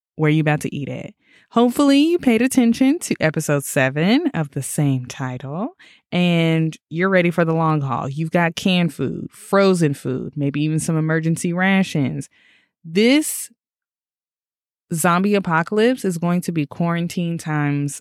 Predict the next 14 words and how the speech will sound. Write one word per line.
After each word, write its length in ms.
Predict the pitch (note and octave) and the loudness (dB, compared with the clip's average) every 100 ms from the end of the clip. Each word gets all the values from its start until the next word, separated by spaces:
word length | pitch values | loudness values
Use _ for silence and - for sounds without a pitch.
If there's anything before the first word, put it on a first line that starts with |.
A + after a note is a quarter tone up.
| _ | _
one 360 | D#3 C#3+ D3 C#3+ | -8 0 0 0
thousand, 540 | B2+ - - - E3+ | -4 -6 -10 -14 -16
okay? 320 | D3 D#3 C#3+ C#3+ | -6 -2 -2 -2
The 100 | C#3+ | -2
grocery 400 | D#3+ G#3+ - C4 | 2 2 2 0
stores 600 | - B3 A#3 A3+ A#3 - _ _ _ _ _ _ D#3 | 2 2 2 2 0 -4 _ _ _ _ _ _ -2
are 120 | F3 | 0
probably 540 | - A#3+ C4+ A#3 G#3 - | 0 0 2 0 -2 -2
empty, 440 | A#3 C#4+ - G4 - - | 2 2 0 -4 -4 0
if 300 | A#3 B3+ G#3+ | 2 2 0
not 300 | G3 F#3 - D#3+ | 2 2 2 0
overrun, 760 | F3+ E3 D3 D3+ D#3+ G3+ A#3 - | 0 0 -2 -2 0 0 -2 -2
with 160 | F3 | -4
zombies. 560 | D#3+ D#3+ E3+ G3+ B3 | 0 -2 -2 0 0